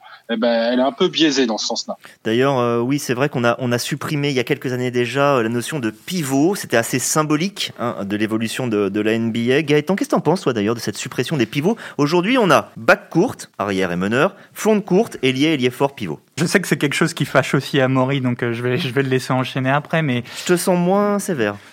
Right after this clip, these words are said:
Speaker 3: Non, mais c'est pas moins sévère. Tu l'as dit, la, la suppression du poste de pivot, ça va dans le sens du jeu, même si on a aujourd'hui deux pivots, euh, lourds, euh, Jokic et Embiid, qui, qui dominent en N B A. Le, les postes sont de plus en plus flous, c'est de plus en plus dur de définir, euh,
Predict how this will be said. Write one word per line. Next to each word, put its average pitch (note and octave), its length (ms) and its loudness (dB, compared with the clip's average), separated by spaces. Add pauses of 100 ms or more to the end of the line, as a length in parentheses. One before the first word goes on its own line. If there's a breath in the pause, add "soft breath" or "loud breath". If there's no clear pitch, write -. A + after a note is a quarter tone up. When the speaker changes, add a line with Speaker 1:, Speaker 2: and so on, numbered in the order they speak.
Speaker 3:
Non, G3+ 200 4
mais G3 120 2
c'est E3 140 -4
pas D#3+ 120 4
moins E3 160 0
sévère. G#3+ 300 0
Tu D#3+ 100 -2
l'as C#3+ 140 2
dit, E3 160 -2
la, C#3 200 2
la C3 140 0
suppression D3 540 -4
du C#3 100 0
poste C3+ 300 0
de C3+ 80 2
pivot, C#3+ 320 0
ça D3 160 0
va C#3 140 4
dans B2+ 260 -2
le B2+ 240 0
sens D3 500 0
du C3+ 160 -2
jeu, D#3 180 2
même C3 200 0
si - 100 -8
on A#2 140 -2
a A#2+ 100 2
aujourd'hui B2+ 400 0
deux B2 180 -2
pivots, B2+ 560 0
euh, A#2+ 60 2
lourds, B2 380 0
euh, A#2 80 -2
Jokic B2 440 -4
et B2+ 60 -2
Embiid, B2+ 320 -2
qui, A#2 200 -4 (380 loud breath)
qui C3+ 120 -4
dominent C3+ 360 2
en B2+ 100 4
N C3 160 2
B C3 160 2
A. E3+ 160 6
Le, C3+ 200 2 (380 loud breath)
les B2+ 120 4
postes C#3+ 300 2
sont B2+ 160 -4
de B2+ 100 0
plus B2+ 300 -4
en C3 320 2
plus C3+ 240 -4
flous, F3+ 320 0
c'est D#3 160 -2
de B2 80 0
plus B2+ 180 -6
en B2+ 80 0
plus C3 140 -2
dur C#3 180 0
de B2+ 100 2
définir, C3 560 -2
euh, A#2+ 160 2